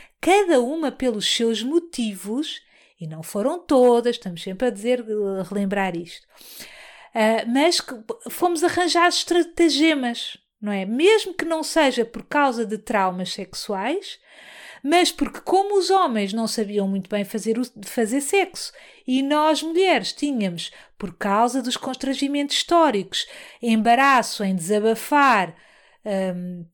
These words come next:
em revelar prazer, eh, honesto e em revelar aquilo que queríamos e a pedir pausa e a pedir delicadeza e a pedir, hum, eh, enfim, hum,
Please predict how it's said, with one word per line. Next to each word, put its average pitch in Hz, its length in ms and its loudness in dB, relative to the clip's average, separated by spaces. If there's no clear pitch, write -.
em 214 100 4
revelar 220 480 0
prazer, 240 600 2
eh, 196 320 -2
honesto 214 840 0
e 202 180 -8
em 208 80 -2
revelar 202 380 -2
aquilo 202 280 -4
que - 160 -18
queríamos 233 680 2
e 185 140 -8
a 180 40 -4
pedir 190 360 -8
pausa 233 720 4
e 190 160 -6
a 175 60 -4
pedir 190 440 -8
delicadeza 208 960 2
e 185 180 -2
a 185 40 -2
pedir, 196 440 -2
hum, 170 600 -6
eh, 170 220 -12
enfim, 202 540 -4
hum, 262 440 -4